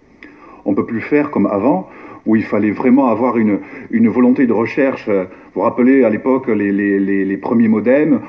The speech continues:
où on cherchait la, la fréquence porteuse et on se connectait ensuite, et après on pouvait avoir accès à tout un tas de, de, de services particuliers. Tandis que là,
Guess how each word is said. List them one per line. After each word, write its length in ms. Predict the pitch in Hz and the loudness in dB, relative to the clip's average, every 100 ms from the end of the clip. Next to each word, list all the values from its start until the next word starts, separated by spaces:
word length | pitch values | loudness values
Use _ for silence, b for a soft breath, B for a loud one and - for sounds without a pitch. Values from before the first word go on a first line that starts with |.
| B | B
où 80 | 117 | -2
on 80 | 113 | -2
cherchait 320 | 117 135 139 | -2 -2 0
la, 300 | 117 104 90 B B | 0 0 -4 B B
la 60 | - | -4
fréquence 560 | 139 127 139 131 - 107 | -2 0 2 2 2 -2
porteuse 540 | - - - 147 190 123 | -2 -4 2 2 2 2
et 140 | 117 110 | 0 0
on 120 | 113 | -2
se 100 | - | -2
connectait 460 | 127 104 101 147 | -2 0 0 -2
ensuite, 420 | 120 110 - 165 - | 0 -4 -2 -4 -2
et 80 | |
après 280 | 101 95 160 | -4 -4 -2
on 80 | 139 | -2
pouvait 180 | 104 104 | 0 -2
avoir 220 | 117 104 | 0 -2
accès 320 | 113 - 123 | -4 -4 -2
à 360 | 104 85 90 85 - | -2 -4 -6 -10 -12
tout 100 | 104 | -10
un 80 | 90 | -6
tas 100 | - | -4
de, 200 | 95 82 - - - - | -4 -4 -8 -14 -16 -16
de, 220 | - 76 87 | -16 -16 -16
de 60 | |
services 320 | - 92 117 | -10 -10 -8
particuliers. 460 | - - - 82 78 - B B B B B B B B - | -8 -8 -10 -10 -12 -16 B B B B B B B B -2
Tandis 220 | 151 165 | 0 2
que 100 | - | 2
là, 280 | 127 190 240 | 2 2 -2